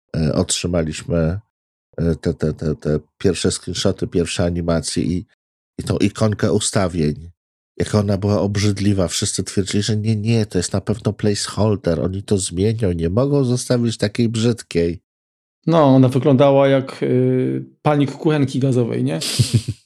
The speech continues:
Speaker 2: Tak troszeczkę chyba.
Speaker 1: No i w tym samym, w tym samym roku dostaliśmy iPhone'a pięć C, który był tańszą, e, kolorową alternatywą dla, dla pięć S-ki, e, ale z racji tego, że był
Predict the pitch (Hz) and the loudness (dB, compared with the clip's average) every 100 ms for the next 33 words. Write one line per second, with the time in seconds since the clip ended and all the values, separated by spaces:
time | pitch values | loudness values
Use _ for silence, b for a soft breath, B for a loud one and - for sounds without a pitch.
0 | _ _ _ _ - 120 - 123 123 117 | _ _ _ _ -14 -8 -2 0 0 -2
1 | - 117 127 120 123 _ _ _ _ _ | -4 -6 -4 -6 -8 _ _ _ _ _
2 | _ - 123 165 - 120 - 107 104 101 | _ -4 0 0 0 -2 0 0 0 -2
3 | - 104 95 98 101 92 95 98 92 - | -4 -4 -2 -2 -2 0 -2 -2 -4 -2
4 | 90 87 95 - 85 - 90 85 - 95 | -2 0 -2 -2 -2 -2 -2 -2 0 0
5 | 76 - - 95 110 135 _ _ _ _ | 0 -4 -2 -2 -2 -4 _ _ _ _
6 | _ _ - 107 - _ - 107 95 92 | _ _ -12 -12 -12 _ 2 2 4 2
7 | 92 87 95 _ _ _ _ _ _ - | 2 0 -2 _ _ _ _ _ _ 0
8 | 85 - 85 90 90 - 90 87 80 90 | 0 0 0 0 -2 -2 0 0 -2 -6
9 | - - 76 - - 101 95 98 98 90 | -14 -4 -4 -2 0 2 2 0 0 0
10 | 82 - 87 90 90 92 90 85 85 80 | -2 -2 -2 -2 -4 -2 -2 0 2 2
11 | 76 - 80 - 95 - 87 - - 117 | 0 -2 -4 -2 -2 -2 -2 -4 0 0
12 | 147 - _ _ _ _ _ - - - | 0 -4 _ _ _ _ _ -10 -6 -4
13 | - 190 139 107 104 113 110 110 101 95 | 0 2 4 2 0 -2 -2 0 0 0
14 | 87 92 92 90 | 0 2 0 -2